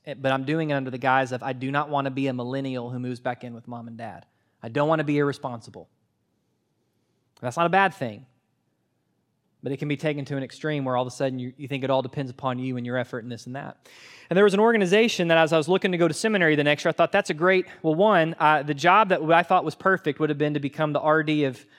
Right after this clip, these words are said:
I was the, the only three-year guy R A. They'd asked me if I wanted the job four months earlier if it ever came open. And so lo and behold, without me knowing, the job of R D becomes open. Back then it was a twenty-five thousand dollar paycheck,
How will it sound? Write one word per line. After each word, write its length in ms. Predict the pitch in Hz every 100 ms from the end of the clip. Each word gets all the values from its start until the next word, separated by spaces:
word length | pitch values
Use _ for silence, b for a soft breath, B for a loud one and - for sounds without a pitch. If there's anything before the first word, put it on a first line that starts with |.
| b b
I 120 | 147
was 160 | 139
the, 80 | 135
the 200 | 139 139
only 240 | 151 196 175
three-year 400 | 185 180 170 160
guy 220 | 165 160
R 180 | 156 151
A. 180 | 151
They'd 140 | 143 139
asked 260 | 160 165
me 100 | 170
if 100 | 156
I 80 | 160
wanted 280 | 156 151 147
the 60 | 139
job 340 | 151 147 139
four 180 | 160 151
months 220 | 147 147
earlier 280 | 151 147 143
if 120 | 147
it 60 | 139
ever 160 | 139
came 240 | 135 143 139
open. 400 | 143 147 139 135 B B B B
And 100 | 151
so 120 | 170
lo 180 | 165 185
and 80 | 190
behold, 460 | 165 196 196 160 151
without 300 | 170 185 170
me 120 | 165
knowing, 380 | 165 175 156 143
the 80 |
job 320 | 135 160 190 180
of 100 | 160
R 180 | 170
D 180 | 160 170
becomes 400 | 160 147 160 147
open. 360 | 151 147 127 123
Back 260 | 143 156 -
then 120 | 170
it 60 |
was 100 | 156
a 60 | 135
twenty-five 520 | - 190 208 196 180
thousand 320 | 185 175 170
dollar 220 | 165 160 143
paycheck, 680 | 175 175 - 143 143 -